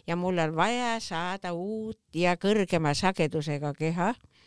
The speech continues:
ja on vaja vahetada keha välja, siis hing valib siit elust mingisuguse viisi, kuidas ta ära läheb. See, kas sa sured või sa jääd ellu,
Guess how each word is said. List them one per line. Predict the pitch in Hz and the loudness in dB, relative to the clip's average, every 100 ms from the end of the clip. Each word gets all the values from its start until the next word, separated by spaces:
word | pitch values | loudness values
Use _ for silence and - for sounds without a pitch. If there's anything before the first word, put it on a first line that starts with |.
| - - - - | -20 -20 -20 -4
ja | 165 165 | -2 -2
on | 160 | -2
vaja | 180 214 170 | -2 0 0
vahetada | 190 208 143 139 143 139 | -2 -4 -6 -6 -6 -4
keha | 185 180 147 | -2 0 0
välja, | 151 208 247 240 233 | -2 -4 -2 0 2
siis | - 170 160 | 2 -2 0
hing | 180 214 165 160 | 2 2 0 2
valib | 165 208 254 240 - | 2 2 0 -6 -4
siit | - 202 190 151 _ - | -2 -2 -4 -12 _ -2
elust | 156 190 196 - - - - - - | 0 2 0 -4 -10 -18 -20 -20 -12
mingisuguse | 170 185 240 208 175 175 151 147 156 143 135 - - | -2 2 4 2 0 0 0 -2 0 2 2 -2 -4
viisi, | 151 170 196 - 233 220 | -2 -2 0 0 0 0
kuidas | 175 156 151 - | -2 -2 -4 -2
ta | 139 160 | -2 0
ära | 170 135 | 0 0
läheb. | 139 143 - - - _ _ _ 196 175 _ _ _ _ _ _ _ _ _ - - _ | 0 -4 -8 -14 -20 _ _ _ _ -20 _ _ _ _ _ _ _ _ _ -20 -20 _
See, | - 196 240 196 95 143 | -2 2 2 2 -4 -8
kas | - 175 | -6 -4
sa | 175 165 | -4 -4
sured | 226 285 226 107 - - - - - | 2 4 4 2 -8 -18 -18 -18 -6
või | 170 175 | -2 0
sa | 180 | 2
jääd | 165 156 151 156 | 2 4 2 4
ellu, | 208 233 147 123 | 2 2 0 -2